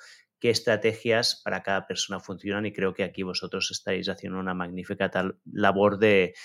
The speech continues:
de personalizar, ¿no? Cuando podáis realmente integrar,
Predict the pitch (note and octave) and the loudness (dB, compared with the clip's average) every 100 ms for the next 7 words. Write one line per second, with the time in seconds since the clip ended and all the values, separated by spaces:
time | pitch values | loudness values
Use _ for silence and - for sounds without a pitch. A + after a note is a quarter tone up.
0 | - - _ A#2 - A2+ - A2 G2+ F#2+ | -18 -20 _ 2 4 2 2 2 0 0
1 | G#2+ G2 F#2+ G2+ C#3 _ - G2+ F#2+ F2+ | 2 2 2 -2 -2 _ -8 -6 -6 -8
2 | _ - G2 F#2 G#2 G#2+ G#2 G2+ G2 G#2 | _ 0 2 4 4 4 2 2 -2 -4
3 | F#2 G2 G2 G2+ G2 G#2+ | -2 -2 2 4 4 0